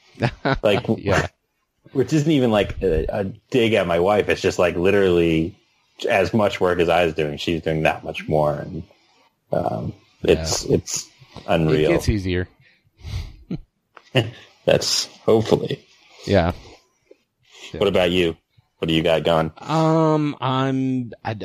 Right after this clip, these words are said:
Speaker 1: not too much, honestly. I'm hoping to get the bike out soon here. I haven't, haven't gotten it out here yet, but, uh, hoping to get the bike out, hit the towpath. Um, beyond that, uh, I'm looking forward to Solo. Want to see that, but,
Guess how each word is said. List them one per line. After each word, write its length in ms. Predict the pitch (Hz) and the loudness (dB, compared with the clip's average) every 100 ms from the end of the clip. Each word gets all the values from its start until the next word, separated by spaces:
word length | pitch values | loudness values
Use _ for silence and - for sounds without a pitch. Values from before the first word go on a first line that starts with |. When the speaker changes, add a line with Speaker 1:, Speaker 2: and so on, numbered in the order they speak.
| - | -10
Speaker 1:
not 340 | 101 120 196 - | -4 0 0 0
too 200 | - 156 | 0 2
much, 360 | 139 151 - | 2 2 0
honestly. 520 | - 107 107 - 107 107 | -2 0 0 2 4 6
I'm 260 | 95 92 | 4 0
hoping 320 | - 117 120 | -2 0 2
to 60 | 110 | 2
get 140 | 107 | 2
the 80 | 104 | 2
bike 320 | 87 95 101 | 0 2 4
out 300 | 107 107 107 | 4 2 0
soon 320 | - 113 113 113 | -2 0 2 0
here. 420 | 110 110 110 107 | 0 2 2 4
I 180 | 98 98 | 2 2
haven't, 380 | 98 101 98 104 | 0 -2 -2 -2
haven't 220 | 101 98 | -4 0
gotten 220 | 98 90 | -2 0
it 80 | 92 | 0
out 160 | 92 87 | 0 0
here 200 | 98 92 | -2 -2
yet, 360 | 90 92 98 | 0 0 -2
but, 200 | - 82 - - - - _ _ 220 247 | -2 -4 -6 -20 -20 -20 _ _ -18 -8
uh, 240 | 104 90 87 | -2 -2 0
hoping 200 | 101 95 | -2 0
to 60 | |
get 100 | 92 | -2
the 60 | - | 0
bike 240 | 98 92 | 0 2
out, 200 | 101 98 | 0 0
hit 140 | 92 - | -2 -6
the 60 | |
towpath. 760 | - 107 - 110 101 101 - - _ - - - _ - | -4 -4 0 2 4 2 -2 -16 _ -20 -20 -20 _ -6
Um, 640 | 107 95 92 90 90 90 - _ _ _ _ _ _ _ _ _ - | 0 2 2 0 -4 -6 -10 _ _ _ _ _ _ _ _ _ -2
beyond 560 | 104 107 113 110 95 | 2 2 2 0 0
that, 460 | 98 107 120 151 - _ _ | 2 2 4 2 -2 _ _
uh, 640 | 135 110 107 104 104 104 104 - _ _ _ _ _ _ _ _ - | -2 2 2 0 -2 -4 -8 -16 _ _ _ _ _ _ _ _ -10
I'm 140 | 107 | -6
looking 280 | 113 135 131 | 0 0 0
forward 220 | - 113 | 2 0
to 60 | 98 | 0
Solo. 500 | - 107 107 107 107 | 0 2 4 4 4
Want 180 | 101 98 | 2 0
to 60 | 95 | -2
see 140 | 104 | -2
that, 360 | 92 92 104 - | 2 4 2 0
but, 240 | 95 80 | -2 -2